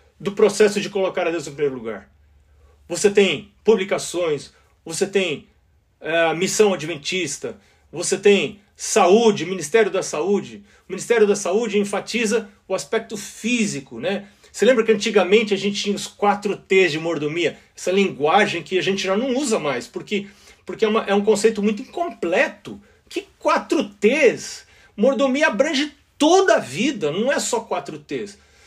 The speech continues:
Ah, então a gente, é, mor-, então mordomia cristã vai, vai promover a, a mordomia em toda a vida? Não, não. O conceito de mordomia é amplo, mas o trabalho do departamento de mordomia,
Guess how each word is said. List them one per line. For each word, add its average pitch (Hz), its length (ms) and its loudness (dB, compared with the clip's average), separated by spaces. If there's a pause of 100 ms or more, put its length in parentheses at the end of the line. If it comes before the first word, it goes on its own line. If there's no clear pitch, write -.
(120)
Ah, - 120 4
então 269 320 4
a 214 60 4
gente, 202 680 0 (260)
é, 180 260 0 (180)
mor-, 175 340 4
então 226 180 4
mordomia 233 380 4
cristã 220 340 0
vai, 226 320 0 (300)
vai 208 320 2
promover 226 760 2
a, 202 280 -2
a 208 40 -2
mordomia 220 400 6
em 202 80 -2
toda 285 220 2
a 214 40 2
vida? 254 240 -2
Não, 214 480 2 (360)
não. 175 340 -6 (180)
O 202 140 -2
conceito 254 920 0
de 202 80 -4
mordomia 202 480 2
é 190 60 2
amplo, 196 480 0 (340)
mas 196 460 2
o 202 120 -4
trabalho 226 840 2
do 202 260 0
departamento 208 1300 0
de 165 120 -6
mordomia, 160 720 -4